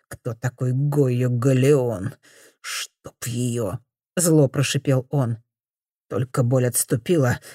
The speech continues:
так эта чокнутая вновь мне её нагнала". Он глубоко вздохнул. "Сегодня ночью мне не до галопа, а завтра я покажу этой дурёхе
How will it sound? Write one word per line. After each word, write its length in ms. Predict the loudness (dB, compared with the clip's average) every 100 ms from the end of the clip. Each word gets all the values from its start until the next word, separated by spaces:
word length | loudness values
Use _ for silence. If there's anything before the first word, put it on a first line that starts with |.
| _ -6
так 160 | -4
эта 160 | -2 -2
чокнутая 600 | 0 0 2 2 4 4
вновь 400 | 4 4 2 0
мне 200 | 0 2
её 160 | 2
нагнала". 680 | 2 2 4 4 4 0 -4 _ _ _ _ _ _ _ _ 0
Он 180 | 2
глубоко 520 | 4 4 4 0 0 -2
вздохнул. 760 | 0 0 0 0 -4 -4 -10 _ _ _ _ _ _ _ -14
"Сегодня 640 | -12 -10 -10 -8 -4 -4
ночью 440 | -2 -4 -6 -4
мне 200 | -2 0
не 120 | -2 -2
до 180 | -2
галопа, 680 | -2 -4 -4 -6 -6 -8 -8 -14 _ _ _ _ -12
а 200 | -4 -2
завтра 460 | -2 -2 -4 -4
я 180 | -2 -2
покажу 540 | -4 -6 -2 -2 -2 -6
этой 280 | -6 -6
дурёхе 760 | -4 -2 -2 -2 -2 -6 -10